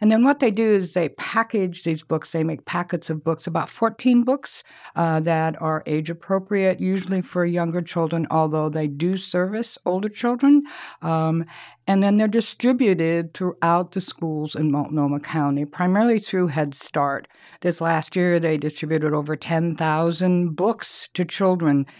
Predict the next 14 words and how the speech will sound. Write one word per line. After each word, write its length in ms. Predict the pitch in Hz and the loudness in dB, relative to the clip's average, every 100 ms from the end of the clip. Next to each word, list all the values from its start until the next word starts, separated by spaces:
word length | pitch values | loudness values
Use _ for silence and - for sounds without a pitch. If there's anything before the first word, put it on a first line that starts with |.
| - - | -14 0
and 220 | 196 - | 0 2
to 80 | 202 | -4
families 800 | - 220 262 269 190 175 160 - _ | 2 4 6 6 4 0 -2 -8 _
who 160 | 202 196 175 156 | 0 0 -2 0
don't 420 | 214 214 233 233 - | 2 4 2 -2 -10
have 520 | - 185 180 180 170 | -4 0 2 2 2
the 80 | 170 | 2
means 580 | 165 165 190 254 269 | 4 4 4 6 4
to 120 | - 196 | 2 -2
have 320 | 180 170 156 | -2 -2 -2
books 360 | 175 175 - - | -4 -4 -10 0
in 200 | 175 170 | 2 4
their 220 | 165 156 | 4 2
home. 600 | 143 - 151 143 127 127 | -2 -2 0 0 0 -2